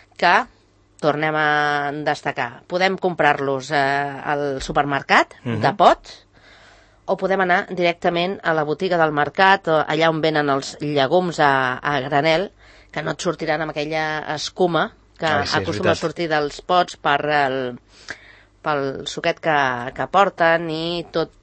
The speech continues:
Speaker 1: tots aquests, eh, ingredients que acompanyen per a la seva conservació.
Speaker 2: Sí, sí.
Speaker 1: Eh, hem dit el, el l'ou, la ceba, el tomàquet, tot això trinxadet, barrejat amb els cigrons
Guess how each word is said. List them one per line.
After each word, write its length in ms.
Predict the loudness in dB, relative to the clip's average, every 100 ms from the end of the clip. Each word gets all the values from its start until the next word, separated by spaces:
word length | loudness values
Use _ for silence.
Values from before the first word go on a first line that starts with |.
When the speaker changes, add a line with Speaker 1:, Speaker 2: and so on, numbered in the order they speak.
| -6
Speaker 1:
tots 260 | -6 -4
aquests, 400 | -6 -2 -2 -2 -2
eh, 640 | 0 0 0 -2 -4 -8 -12 -8
ingredients 520 | -4 2 2 2 -2
que 80 | -4
acompanyen 400 | -6 -4 -4 -4
per 120 | -2
a 40 | 0
la 40 |
seva 220 | 0 -4 -6
conservació. 600 | -8 -8 -10 -10 -14 -18 _ _ -20 -10
Speaker 2:
Sí, 100 | -6 -4
sí. 140 | -6 -12 _
Speaker 1:
Eh, 880 | 6 8 10 8 8 6 4 2 2
hem 180 | 4 6
dit 180 | 6 8
el, 840 | 6 6 4 2 2 2 2 0 2
el 220 | 2 4
l'ou, 640 | 8 10 10 8 8 6
la 200 | 4 2
ceba, 680 | 2 4 4 6 6 6 4 4
el 180 | 0 0
tomàquet, 540 | 2 2 2 0 0
tot 160 | -2 -2
això 400 | 0 4 4 2 0
trinxadet, 800 | 2 4 2 -2 0 4 2 0 -20 -16
barrejat 520 | -2 0 2 0 0
amb 140 | 0 0
els 140 | -2
cigrons 760 | -4 -6 2 2 2 -2 -8